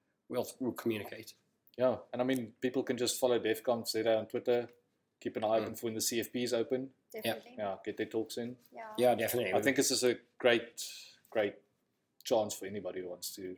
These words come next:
Speaker 2: to speak to really
Speaker 3: Definitely.
Speaker 2: get a good leg up.
Speaker 3: Yeah, I, I think, um, I know we're about to conclude, but I,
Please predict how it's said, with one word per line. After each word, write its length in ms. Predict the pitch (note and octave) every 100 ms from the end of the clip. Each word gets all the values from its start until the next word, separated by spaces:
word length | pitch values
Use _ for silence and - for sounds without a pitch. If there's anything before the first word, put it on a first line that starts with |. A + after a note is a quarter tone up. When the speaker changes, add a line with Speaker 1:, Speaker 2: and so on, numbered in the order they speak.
| -
Speaker 2:
to 80 | G#2
speak 340 | - G#2+ F#2+
to 100 | -
really 440 | F#2 F#2+ F#2+ F#2 -
Speaker 3:
Definitely. 560 | - G3 G#3 G#3 - G#3 - _ _ _
Speaker 2:
get 140 | - G2+
a 60 |
good 180 | F#2+ G2+
leg 160 | F#2+ F#2
up. 160 | F#2+ - _ _
Speaker 3:
Yeah, 140 | - B3+
I, 240 | A3+ F3
I 20 | F#3
think, 260 | C4 C4 - F3+
um, 220 | F#3+ G3
I 60 | G3
know 180 | G#3 G#3
we're 200 | G3+ G3
about 240 | G3 G3+
to 80 | G3+
conclude, 520 | - F#3 - A3 F#3+ -
but 120 | F#3
I, 320 | F3+ - G#3+